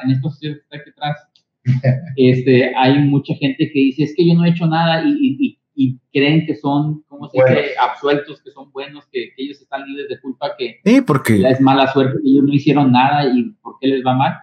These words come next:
Speaker 3: es
Speaker 1: Eh,
Speaker 3: que
Speaker 1: hay
Speaker 3: yo
Speaker 1: un problema muy grave en no hacer nada, ¿no?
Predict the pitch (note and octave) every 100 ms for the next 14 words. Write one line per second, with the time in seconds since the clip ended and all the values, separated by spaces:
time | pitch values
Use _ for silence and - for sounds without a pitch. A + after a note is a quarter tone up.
0 | _ _ _ E3 E3 - E3+ - B2+ D#3+
1 | D3+ D3 C#3+ C#3+ D3 D3 C3+ C#3+ C#3+ B2
2 | A#2+ C3+ G#2 G#2+ G3+ - -